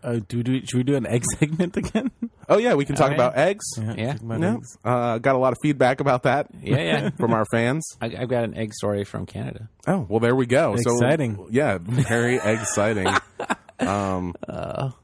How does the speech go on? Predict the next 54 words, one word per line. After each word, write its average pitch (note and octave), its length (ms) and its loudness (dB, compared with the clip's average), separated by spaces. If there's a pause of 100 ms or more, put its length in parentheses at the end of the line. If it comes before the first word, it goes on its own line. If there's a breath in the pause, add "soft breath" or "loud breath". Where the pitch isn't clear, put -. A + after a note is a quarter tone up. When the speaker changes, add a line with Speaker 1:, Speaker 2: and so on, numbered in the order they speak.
(160)
Speaker 2:
anyway. F2+ 560 -2 (380 loud breath)
Uh, C#3+ 280 4
yeah, C#4 180 2
so F#3 100 2
what's G#3 140 2
been A#3 120 0
going G#3+ 160 2
on, B3+ 140 0
you A2 80 0
guys? G2 200 2 (520)
Speaker 3:
Um, A2 640 -2
Speaker 1:
S B2 280 0
B C3+ 200 2
X C3 340 0
has A2 140 0
Speaker 3:
we A#2+ 80 0
Speaker 1:
been A2 120 2
Speaker 3:
should G#2+ 100 0
Speaker 1:
going A2 160 0
Speaker 3:
talk A#2+ 160 2
Speaker 1:
on. C3 60 0
Speaker 3:
about B2+ 220 -2
S A#2 120 -2
B A#2 120 -2
X G2 220 -6
'cause F#2+ 240 -8
we G#2 100 -2
all G#2 140 -2
got G#2 120 -4
stories. F2 520 -8
Speaker 2:
Hey, F#3+ 200 2
follow D3 520 0
us D3+ 220 0
on D3+ 120 -2
Twitter. F2+ 420 -2 (380)
Speaker 3:
You D3+ 80 -10
should. D#3+ 120 -6
Speaker 2:
Subscribe A#2+ 400 2
on C3 120 0
iTunes. G2 420 -2 (300)
Speaker 3:
You - 60 -4
should A#2 100 -6
do A2 100 0
that, - 140 -4
too. C#3 220 -8
<laughs> - 40 -20 (580 loud breath)
Speaker 2:
The, A2+ 180 2
Speaker 1:
Follow B2 300 2
us C3+ 140 -2
on C3+ 140 -2
Tumblr. G2 420 0
Speaker 2:
the G#2+ 180 -4
email C3 360 0
is F2+ 500 -4